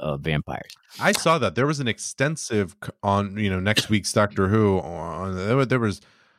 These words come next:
Speaker 2: they were pretty proud of that episode. <laughs> I
Speaker 1: Oh, yeah.
Speaker 2: think.
Speaker 1: And a lot of
Speaker 2: Yeah.
Speaker 1: vampires. Uh, yes. So, uh, Matt Smith and, uh, and, and Amy continue, but they, they pick up Rory. We get Rory again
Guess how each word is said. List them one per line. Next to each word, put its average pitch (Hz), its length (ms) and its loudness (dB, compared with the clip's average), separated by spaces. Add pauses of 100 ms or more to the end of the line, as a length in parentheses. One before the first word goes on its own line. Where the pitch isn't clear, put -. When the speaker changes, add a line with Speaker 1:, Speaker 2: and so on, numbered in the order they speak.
(260)
Speaker 2:
they 139 80 -2
were 135 140 0
pretty 113 260 -4
proud 127 300 2
of 101 60 2
that 90 160 0
episode. 101 460 -2
<laughs> - 40 -12
I 156 60 0 (100)
Speaker 1:
Oh, 131 80 4
yeah. 139 60 4
Speaker 2:
think. 131 260 -2
Speaker 1:
And 139 120 0
a 123 140 0
lot 117 220 4
of 92 120 0
Speaker 2:
Yeah. 92 120 -2
Speaker 1:
vampires. 82 320 -4 (520)
Uh, 147 320 4
yes. 156 280 0 (100)
So, 147 220 4
uh, 127 280 2
Matt 123 220 0
Smith 127 240 -4
and, 113 180 -2
uh, - 40 -6
and, 101 680 -4
and 92 280 -10
Amy 98 320 -8
continue, 196 340 -2
but 208 140 0
they, 185 160 -2
they 180 180 -2
pick - 220 -4
up 233 160 0
Rory. 302 500 4
We 202 60 -4
get 311 160 0
Rory 370 320 4
again 107 400 0